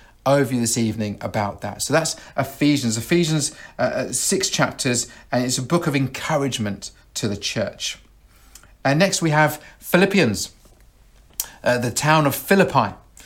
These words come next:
the letter to the Philippian church.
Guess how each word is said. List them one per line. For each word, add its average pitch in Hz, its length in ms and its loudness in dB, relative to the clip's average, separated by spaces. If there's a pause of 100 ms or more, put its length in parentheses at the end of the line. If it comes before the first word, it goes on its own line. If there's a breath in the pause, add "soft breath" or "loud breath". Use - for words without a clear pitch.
(260 loud breath)
the 123 80 0
letter 147 560 2 (100)
to - 100 -6
the 127 100 0
Philippian 131 540 -2
church. - 600 -4